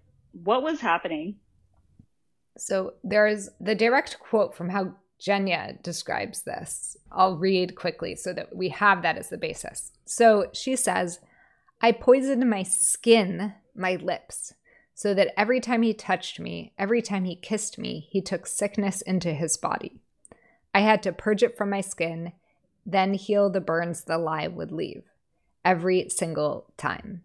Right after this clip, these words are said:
Speaker 1: So whose idea do you think that was
Speaker 2: Hmm?
Speaker 1: as a way of poisoning the king? Or, sorry,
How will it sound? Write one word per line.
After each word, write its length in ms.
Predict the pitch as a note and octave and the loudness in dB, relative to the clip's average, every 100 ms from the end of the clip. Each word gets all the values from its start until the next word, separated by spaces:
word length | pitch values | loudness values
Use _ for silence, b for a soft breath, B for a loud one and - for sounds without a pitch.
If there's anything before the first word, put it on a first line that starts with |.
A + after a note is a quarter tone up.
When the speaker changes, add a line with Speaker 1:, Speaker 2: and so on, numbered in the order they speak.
| _ | _
Speaker 1:
So 140 | C4+ | -2
whose 200 | B3+ F4+ A#4+ G#4 | -2 -2 0 0
idea 540 | A3 C4+ C4 F#3+ F3+ _ _ | 2 4 4 4 0 _ _
do 80 | G3+ | -6
you 80 | F#3+ | -4
think 220 | G3+ G#3+ | -4 -2
that 180 | F3+ D#3+ | -2 -2
was 320 | F3 - F#3 | -6 -6 -2
Speaker 2:
Hmm? 180 | A3+ B3+ - _ _ _ - | 0 0 -4 _ _ _ -8
Speaker 1:
as 180 | F3+ F3 | -6 -4
a 60 | |
way 440 | E3 E3+ F3 F3 - | -2 0 2 0 -2
of 420 | E3 E3 D#3+ E3 _ _ - | -2 -2 -4 -10 _ _ -10
poisoning 640 | E3+ D#3+ E3+ D#3+ D#3+ D#3+ | -6 -4 -2 -2 -2 -4
the 80 | D#3 | -6
king? 460 | - D#3 - F#3+ G3+ _ - | -8 -10 -8 -10 -12 _ -10
Or, 180 | D#3 D3+ | -6 -6
sorry, 480 | - D#3 D3+ F3+ | -4 -4 -4 -8